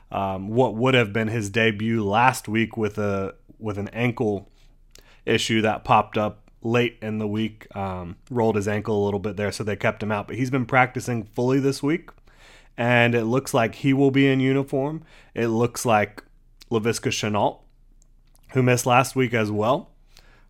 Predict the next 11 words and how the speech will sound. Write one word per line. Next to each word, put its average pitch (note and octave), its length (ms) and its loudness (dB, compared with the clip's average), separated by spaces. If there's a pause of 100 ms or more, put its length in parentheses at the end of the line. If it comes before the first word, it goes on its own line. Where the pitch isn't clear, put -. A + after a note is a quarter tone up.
(100)
uh, G#2 120 -4
will A#2+ 260 0
be B2+ 220 4
in A#2+ 100 2
uniform. C3 600 -2 (420)
And D3+ 400 4
you D3 140 4
could E3 280 0
see F#3+ 180 2
Jamal D#3 440 4
Agnew C#3+ 420 0